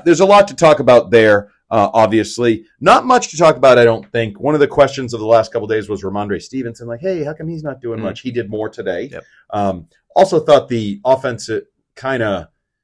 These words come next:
Speaker 1: cheated slash waved the white flag on some of the goal line stuff when they ran the ball. I'm like, "There's, there's no pass.
Speaker 2: Yeah, I
Speaker 1: You
Speaker 2: know.
Speaker 1: can't
Speaker 2: Yeah,
Speaker 1: run the
Speaker 2: right.
Speaker 1: ball. What is
Speaker 2: Yeah.
Speaker 1: this?"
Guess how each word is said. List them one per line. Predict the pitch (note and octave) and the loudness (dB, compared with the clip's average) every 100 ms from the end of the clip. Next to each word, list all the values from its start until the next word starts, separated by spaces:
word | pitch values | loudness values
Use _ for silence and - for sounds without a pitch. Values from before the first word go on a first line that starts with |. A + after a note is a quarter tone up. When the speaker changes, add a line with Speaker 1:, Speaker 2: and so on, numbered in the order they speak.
| _ | _
Speaker 1:
cheated | - - G3+ G3+ G3 D3 | -10 -6 -2 2 0 0
slash | - A#2+ A2+ G#2 - | -2 2 2 0 -4
waved | G2 B2 B2+ A#2+ | -2 0 -2 -6
the | G#2+ | 0
white | A#2 A2+ - | 2 0 -6
flag | G#2 A2+ A#2+ G2+ F#2 | -6 -2 0 0 -4
on | F#2 F2+ | -6 -8
some | F2+ G#2+ G2+ | -10 -10 -8
of | F#2 | -8
the | F#2 F2 | -8 -6
goal | G2 A2+ G#2 | -4 -2 -2
line | F2 | -6
stuff | D#2+ F2 E2+ | -10 -8 -8
when | F#2 | -10
they | E2 | -10
ran | D#2+ G#2 F#2+ | -8 -8 -10
the | D#2+ | -12
ball. | C#2 C#2+ E2+ | -16 -14 -16
I'm | F#2 | -14
like, | E2+ E2 G#2 | -14 -16 -18
"There's, | A#2+ D#3 D#3+ D#3+ E3 E3 | -20 -18 -20 -20 -20 -20
there's | D#3 D#3+ D#3+ | -20 -18 -18
no | E3 | -20
pass. | - - E3+ | -18 -6 2
Speaker 2:
Yeah, | F3 | 4
I | C#3 | 6
Speaker 1:
You | |
Speaker 2:
know. | C3 A2+ G2+ | 4 0 0
Speaker 1:
can't | A#2+ | -2
Speaker 2:
Yeah, | G2+ | -2
Speaker 1:
run | G2 | -2
the | G2 | -6
Speaker 2:
right. | F#2+ | -6
Speaker 1:
ball. | G2 G2+ F3+ | -4 -2 -2
What | E4 | -2
is | D4+ | -4
Speaker 2:
Yeah. | |
Speaker 1:
this?" | - - - | -6 -12 -14